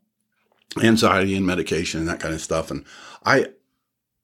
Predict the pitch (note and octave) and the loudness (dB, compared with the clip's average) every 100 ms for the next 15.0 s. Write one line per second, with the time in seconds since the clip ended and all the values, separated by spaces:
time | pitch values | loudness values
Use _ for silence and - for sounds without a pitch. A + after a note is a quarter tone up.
0 | _ _ - _ G2+ A2+ - A2 B2+ C#3 | _ _ -20 _ 2 2 2 2 6 6
1 | C#3 A2 G2+ G2 F#2 F2+ G2 F2+ F2+ E2 | 6 6 6 4 2 2 2 4 2 2
2 | E2 D#2 - F2 F2+ - D#2 - - - | 0 -2 -2 -2 0 -2 -2 -4 -8 -14
3 | - - - _ _ _ F#2 F#2+ G2+ G#2+ | -20 -20 -20 _ _ _ -2 4 6 4
4 | F#2 - F#2 F#2 - F2 F2+ A2+ C#3+ - | 0 0 0 0 0 2 4 6 4 4
5 | C3 F2+ D2+ - G#2 G2 A#2 G2+ C#2 F2+ | 4 4 2 0 0 4 4 4 2 2
6 | G#2+ - G#2 G#2 G#2 - F#2 - E2+ E2 | 2 2 2 2 2 -2 -4 -2 0 0
7 | D#2 F2 D2 C#2 F#2+ A#2 C3 C#3+ B2 C3 | 0 0 -2 0 2 4 2 2 2 4
8 | C#3+ C3+ A#2+ G#2 F#2+ G#2 - - - - | 4 4 6 4 6 2 0 -14 -20 -20
9 | - G#2 F2+ F#2 B2+ B2 A#2 G2+ G#2+ F#2+ | 0 0 0 4 6 6 4 6 4 4
10 | D2 - A1 C2+ C2 _ _ _ - - | 0 0 -4 -6 -8 _ _ _ -20 -20
11 | - _ E2 D#2+ D#2+ D2+ G#2 F2+ E2 - | -20 _ -2 -2 -2 -2 2 4 2 -4
12 | - - - _ _ - _ _ - - | -20 -20 -20 _ _ -20 _ _ -8 0
13 | A#2 A2+ A2 A2+ G#2+ A#2 A2+ - G2 F#2 | 2 4 2 2 4 6 6 6 4 4
14 | B2 C3 A2+ F2 F2+ F#2+ - - - | 4 4 4 2 2 2 2 0 -4